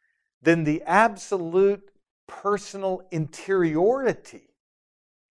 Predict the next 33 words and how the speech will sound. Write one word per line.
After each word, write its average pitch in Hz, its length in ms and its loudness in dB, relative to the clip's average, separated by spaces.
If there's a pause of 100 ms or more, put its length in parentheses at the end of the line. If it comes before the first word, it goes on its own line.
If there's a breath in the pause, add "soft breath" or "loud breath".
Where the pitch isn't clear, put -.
(120)
of 143 200 2
the 139 80 -6
persons 113 840 -10
dwelling 147 480 -2
in 143 280 -8
one 123 180 -6
another 104 520 -10 (300 soft breath)
is 147 140 -10
compromised 113 1040 -8
as 110 180 -12
well. 113 420 -2 (220 loud breath)
The 120 80 -4
Father 165 500 4
would 117 200 -6 (120)
always 214 640 6
have 185 260 -4
something 175 580 -6
interior 180 960 -4
to 156 320 -6
him 98 340 -12 (340 loud breath)
that 135 200 -2
neither 175 560 2
the 170 140 0
Son 160 360 -4
nor 147 140 -6
Spirit 131 320 -4
have. 107 280 -10
What 151 180 -2
would 147 100 -4
that 151 200 -2
interior 139 600 -6
thing 127 560 -12 (140)
be? 101 340 -8